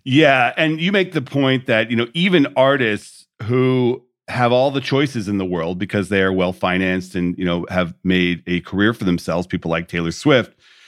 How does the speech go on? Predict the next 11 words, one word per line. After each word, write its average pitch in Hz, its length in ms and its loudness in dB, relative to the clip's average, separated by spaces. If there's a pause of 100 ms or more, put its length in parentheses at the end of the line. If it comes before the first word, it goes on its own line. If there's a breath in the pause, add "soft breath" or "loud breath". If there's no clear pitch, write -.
(220 soft breath)
even 156 560 2 (200)
Taylor 123 280 0
Swift 131 540 -2 (260)
chose 117 600 2
to 120 100 -6
do 104 180 0
a 101 60 -2
deal 90 500 -2 (180)
with 95 160 0
a 95 40 2
music 95 360 0